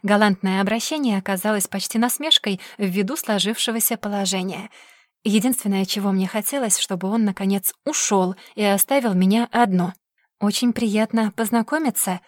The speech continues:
протянул Летний очередную банальность, наклоняясь чуть ближе. "Бррр!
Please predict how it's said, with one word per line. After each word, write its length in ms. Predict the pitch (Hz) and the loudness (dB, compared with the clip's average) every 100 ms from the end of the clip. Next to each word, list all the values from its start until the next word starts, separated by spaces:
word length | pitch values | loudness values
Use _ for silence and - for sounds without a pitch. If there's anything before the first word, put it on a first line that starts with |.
| _ _ | _ _
протянул 500 | - 262 277 240 202 | -6 -4 0 2 2
Летний 640 | 208 220 196 - 185 185 - | 2 2 0 0 0 0 -2
очередную 560 | 190 202 208 196 190 | -2 0 0 0 2
банальность, 680 | 185 226 214 170 147 - - - - | 2 2 2 0 -2 -4 -6 -10 -2
наклоняясь 680 | 202 202 185 185 254 247 - | -2 0 0 0 0 0 0
чуть 220 | 214 185 | -2 -2
ближе. 460 | 185 180 180 196 - _ _ _ _ | -2 0 0 0 -6 _ _ _ _
"Бррр! 680 | 175 185 - 151 - - - | -6 -6 -6 -10 -10 -12 -14